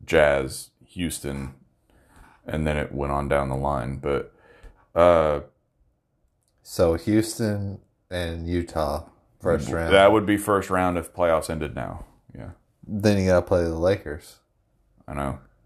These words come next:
Speaker 1: I'd rather have the three seed. That way we'd play the two seed, and we'd have, we'd play Denver in the second round if Denver made it that far and we made it that far.
Speaker 2: Yeah.
Speaker 1: But, like, Portland's not even in the playoffs.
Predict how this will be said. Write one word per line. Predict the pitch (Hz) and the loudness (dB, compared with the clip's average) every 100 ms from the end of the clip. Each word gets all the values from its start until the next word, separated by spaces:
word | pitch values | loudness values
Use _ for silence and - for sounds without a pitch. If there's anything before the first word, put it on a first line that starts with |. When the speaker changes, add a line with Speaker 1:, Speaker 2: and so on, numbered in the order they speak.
| _ - _ - - _ _ - | _ -20 _ -20 -20 _ _ 0
Speaker 1:
I'd | 82 76 | 2 4
rather | 85 90 82 | 6 6 4
have | 80 76 | 0 -4
the | - | -6
three | - 82 76 | -10 -10 -8
seed. | - 64 65 - _ _ _ _ _ _ _ _ _ _ _ _ _ _ _ _ _ _ - | -8 -10 -10 -16 _ _ _ _ _ _ _ _ _ _ _ _ _ _ _ _ _ _ 0
That | 90 80 | 2 4
way | 87 85 | 4 4
we'd | 80 80 80 | 0 -2 -2
play | 87 80 | 0 0
the | 73 | -2
two | 69 85 82 | -8 -8 -6
seed, | - 71 | -8 -8
and | 69 73 | -8 -8
we'd | 76 | -6
have, | 76 | -6
we'd | 76 76 | -6 -6
play | 80 | -4
Denver | 73 78 76 78 | -2 -2 -2 -4
in | 78 | -4
the | 78 | -6
second | 82 - | -6 -6
round | - 78 80 | -6 -4 -4
if | 78 | -6
Denver | 82 80 78 | -4 -4 -4
made | 76 78 | -2 -2
it | 73 | 0
that | 82 - | -2 0
far | 90 82 | 0 0
and | 80 | -2
we | 80 | -6
made | 82 | -4
it | 82 | -6
that | 71 82 | -6 -8
far. | 92 87 _ _ - - - - - - _ _ _ - | -10 -12 _ _ -20 -20 -20 -20 -20 -20 _ _ _ -6
Speaker 2:
Yeah. | 85 82 95 - - _ _ _ _ _ _ _ _ _ | -2 0 -2 -6 -16 _ _ _ _ _ _ _ _ _
Speaker 1:
But, | 87 87 82 - | 4 6 4 -2
like, | 80 95 92 - _ - | 4 4 4 -4 _ -16
Portland's | - 117 165 101 85 | 2 4 4 2 2
not | 92 92 | 2 4
even | 92 | 2
in | 95 | 0
the | 87 | 0
playoffs. | 92 98 - - | 2 2 0 -8